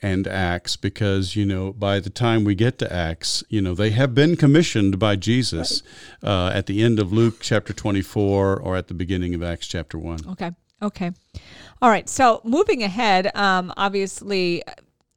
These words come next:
Speaker 2: where to begin this reading?
Speaker 1: Yeah, that's, that's the problem. And we've, I mean, we,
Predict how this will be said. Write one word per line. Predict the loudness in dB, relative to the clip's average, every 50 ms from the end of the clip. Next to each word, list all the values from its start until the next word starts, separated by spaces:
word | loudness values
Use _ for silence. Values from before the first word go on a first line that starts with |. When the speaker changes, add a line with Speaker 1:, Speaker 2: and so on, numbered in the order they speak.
| -18 -10 _
Speaker 2:
where | 0 2 4 4 4
to | 2
begin | 0 0 0 0 0 0 0 -2
this | -6 -8 -8 -6 -4
reading? | -2 0 0 -2 -4 -6 -8 -10 -14 _ -20 -20 -20 -10
Speaker 1:
Yeah, | -6 -4 -2 0 0 0 -2 -4 -8 -16 -14 -4
that's, | 2 2 2 4 2 -2 -2
that's | 2 4 4 4 2 0
the | -2
problem. | 2 4 6 6 6 4 4 2 2 2
And | 2 2
we've, | 2 0 0 -2 -6 -4
I | 0
mean, | 2 2 4 4 2 0 -2 -6 -16 -18 -18 -20 -10 -2 0
we, | 0 0